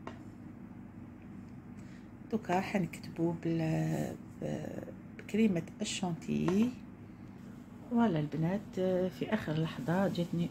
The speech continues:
اون ايدي. شوفوا هاد لي فلور صغيورين يشبهوا لي فلور اللي رفدتهم هاد ال-،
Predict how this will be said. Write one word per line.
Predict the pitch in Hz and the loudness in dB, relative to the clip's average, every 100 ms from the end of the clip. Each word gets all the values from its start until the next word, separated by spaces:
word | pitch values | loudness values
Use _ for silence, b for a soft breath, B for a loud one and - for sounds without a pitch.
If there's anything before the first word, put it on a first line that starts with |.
| - | 2
اون | 170 | 4
ايدي. | 147 147 165 | 4 2 0
شوفوا | 190 196 190 170 | 0 -2 0 0
هاد | 165 | 2
لي | 160 | 0
فلور | - 170 202 254 - B B B B - - | -2 2 4 2 -6 B B B B -12 -12
صغيورين | - - 165 165 208 269 269 - | -8 -2 2 6 8 8 6 2
يشبهوا | 165 - 180 165 175 | -4 -2 0 4 4
لي | 202 - 165 175 | 4 2 2 0
فلور | - 190 202 208 | 0 4 4 4
اللي | 170 165 | 2 4
رفدتهم | 156 - 156 156 165 208 208 | 2 0 0 4 6 4 2
هاد | 156 156 - | 0 -2 0
ال-، | 156 156 156 151 147 143 147 160 | 0 2 2 0 0 -2 -2 -4